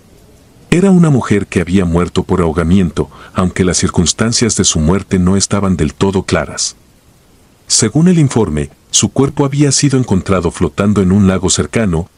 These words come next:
en una zona alejada donde no solía haber bañistas. No tenía identificación ni familiares que reclamaran el cadáver, y todo en su caso parecía envuelto en un velo de incertidumbre.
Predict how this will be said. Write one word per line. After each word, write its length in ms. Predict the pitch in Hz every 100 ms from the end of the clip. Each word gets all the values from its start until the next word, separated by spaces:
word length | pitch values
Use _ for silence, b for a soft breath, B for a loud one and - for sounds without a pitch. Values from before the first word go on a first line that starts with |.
| _
en 160 | 110 117
una 180 | 165 151
zona 320 | - 139 131
alejada 440 | 113 - 117 120
donde 320 | 98 95 85 80
no 180 | 104
solía 440 | 120 95 85 117 95
haber 240 | 85 98
bañistas. 680 | 98 90 87 - - - - _ _ _ _ _ _ _ _ _ _
No 200 | 101 143
tenía 340 | 151 147 139
identificación 840 | 135 120 101 92 - - 80 104 104
ni 100 | 90
familiares 680 | 92 82 78 92 98 95
que 140 | - 95
reclamaran 600 | 90 - 85 90 107 101
el 140 | 92
cadáver, 460 | - 85 95 82 - B B
y 100 | 101
todo 280 | - 131 139
en 80 | 143
su 140 | -
caso 340 | - 104 - 95
parecía 460 | 92 82 - 110
envuelto 420 | 98 85 101 -
en 100 | 92
un 160 | 90 104
velo 240 | 95 113
de 120 | 98 92
incertidumbre. 800 | 85 92 - 92 95 78 -